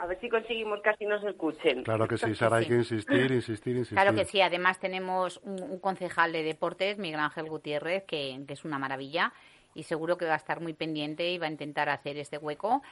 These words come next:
Speaker 3: ¿En qué consiste, eh, este deporte de, del korfball? Eh, Sara,
Speaker 1: Pues,
Speaker 3: eh, ¿como el baloncesto, la pelota es la misma,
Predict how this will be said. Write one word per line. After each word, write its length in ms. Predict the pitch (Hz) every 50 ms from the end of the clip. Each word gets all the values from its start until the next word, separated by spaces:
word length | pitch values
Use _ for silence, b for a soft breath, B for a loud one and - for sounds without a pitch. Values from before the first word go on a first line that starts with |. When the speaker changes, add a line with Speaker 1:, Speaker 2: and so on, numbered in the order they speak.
| B B B B
Speaker 3:
¿En 220 | B 180 180 180 175
qué 120 | 208 220
consiste, 760 | - 339 370 349 - 262 214 175 - - - 175 170 160 151 - 165
eh, 260 | 170 160 156 151 143 156
este 240 | 180 175 - - 220
deporte 640 | 247 240 - - 147 143 139 - - 147 143 143
de, 240 | 143 139 135 135 127
del 280 | 139 139 120 120 135 -
korfball? 520 | - 151 - - - - 113 113 127 147 _ b b b b b b _ _ _ _ - -
Eh, 100 | - 175
Sara, 360 | - - 175 170 175 - - -
Speaker 1:
Pues, 120 | 247 233 233
Speaker 3:
eh, 380 | 175 180 190 196 196 202 190 - - -
¿como 180 | - 220 233 220
el 40 | 208
baloncesto, 600 | 196 202 202 196 196 - 262 302 302 - 427 427
la 120 | 320 240
pelota 300 | - 214 226 254 - 330
es 80 | 330 349
la 100 | 330 330
misma, 360 | 349 359 359 320 349 370